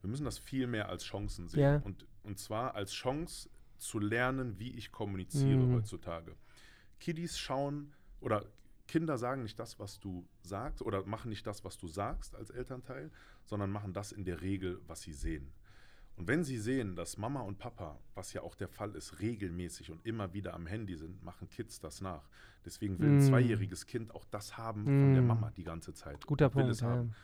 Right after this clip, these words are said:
Speaker 1: Ganz, es leuchtet, blinkt. Es scheint was Besonderes zu sein,
Speaker 2: Mm.
Speaker 1: weil die Mama da zwanzig Mal am Tag draufkommt. Es bimmelt, irgendwann düm,
Speaker 2: Mm.
Speaker 1: düm, die Sounds und
Speaker 2: Mm.
Speaker 1: Kinder gewöhnen sich ja an so Sounds.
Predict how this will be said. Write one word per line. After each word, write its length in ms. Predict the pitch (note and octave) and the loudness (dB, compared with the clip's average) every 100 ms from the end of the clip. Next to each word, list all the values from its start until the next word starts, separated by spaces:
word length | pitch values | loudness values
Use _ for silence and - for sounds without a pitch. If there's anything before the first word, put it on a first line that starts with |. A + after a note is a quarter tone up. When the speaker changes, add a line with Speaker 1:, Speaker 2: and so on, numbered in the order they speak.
| - | -10
Speaker 1:
Ganz, 160 | A2+ G2+ | -6 -4
es 240 | G2+ G2 | -4 -4
leuchtet, 580 | A2+ A2+ A2+ - G2+ - - - - | -2 0 0 2 0 0 -10 -20 -2
blinkt. 440 | G#2 A#2+ A2 - - - | 2 2 0 -4 -14 -12
Es 100 | - | -8
scheint 240 | - C3 G#2+ | -4 -4 -6
was 160 | - | -10
Besonderes 480 | - G#2+ B2+ G#2+ - | -2 2 2 0 -2
zu 120 | C3 | -2
sein, 260 | B2+ B2+ C3 | 0 2 2
Speaker 2:
Mm. 20 | |
Speaker 1:
weil 100 | F#2 | 0
die 60 | F#2 | -2
Mama 260 | G#2+ A2 | -2 -2
da 220 | F#2 F2+ F2 F#2+ | -2 -4 -6 -10
zwanzig 260 | - A#2 G#2 | -8 -8 -4
Mal 60 | G2+ | -6
am 100 | G2+ | -6
Tag 160 | G2+ | -8
draufkommt. 460 | - A2 G#2 F2+ D#2+ | -4 -4 -4 -10 -10
Es 120 | - | -12
bimmelt, 600 | - G2 B2 B2 A2 G#2+ - - | -14 0 4 6 4 2 -4 -6
irgendwann 340 | - G#2+ G#2 G2+ | 0 2 4 0
düm, 140 | A#2 | 0
Speaker 2:
Mm. 40 | C3+ | 0
Speaker 1:
düm, 300 | G#3+ A3+ D#3 | 0 0 -2
die 280 | C#3+ B2 | -4 -10
Sounds 460 | G#2+ B2 A#2+ A#2+ A2+ | -6 0 0 0 -4
und 100 | A#2 | -4
Speaker 2:
Mm. 320 | C#3 B2+ B2 | -2 -2 -2
Speaker 1:
Kinder 220 | B2 C3+ | -2 0
gewöhnen 320 | A#2+ A2+ E3 D3 | 0 2 2 2
sich 120 | A#2+ | -2
ja 80 | A#2 | -2
an 100 | G#2+ | -2
so 80 | |
Sounds. 460 | G2+ - D3+ D#2+ - | -4 -6 -6 -8 -10